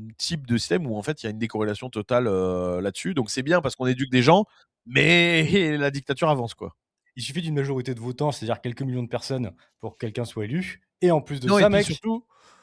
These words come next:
Speaker 2: non, non,
Speaker 1: surtout,
Speaker 2: mais, non, mais il y a
Speaker 1: surtout,
Speaker 2: aussi, il y a,
Speaker 1: on fait
Speaker 2: non, mais
Speaker 1: plus
Speaker 2: il y a
Speaker 1: voter les gens.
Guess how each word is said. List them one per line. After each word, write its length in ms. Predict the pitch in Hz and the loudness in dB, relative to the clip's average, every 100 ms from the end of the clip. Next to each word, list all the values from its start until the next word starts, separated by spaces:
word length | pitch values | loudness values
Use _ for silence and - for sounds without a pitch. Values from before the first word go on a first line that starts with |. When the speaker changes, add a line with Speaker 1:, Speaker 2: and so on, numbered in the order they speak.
| _ | _
Speaker 2:
non, 100 | 214 | 2
non, 80 | 240 | 4
Speaker 1:
surtout, 140 | 180 | 4
Speaker 2:
mais, 60 | 190 | 4
non, 60 | 214 | 6
mais 120 | 202 | 4
il 80 | 160 | 4
y 40 | |
a 60 | 165 | 0
Speaker 1:
surtout, 160 | 170 185 | 0 -2
Speaker 2:
aussi, 0 | |
il 60 | |
y 20 | |
a, 40 | 170 | 0
Speaker 1:
on 40 | |
fait 120 | 160 | 0
Speaker 2:
non, 100 | 170 | 2
mais 60 | 190 | 2
Speaker 1:
plus 60 | 147 | 2
Speaker 2:
il 40 | |
y 20 | |
a 40 | 139 | 0
Speaker 1:
voter 160 | 143 | 0
les 140 | 131 123 | -4 -2
gens. 320 | 147 147 | -4 -6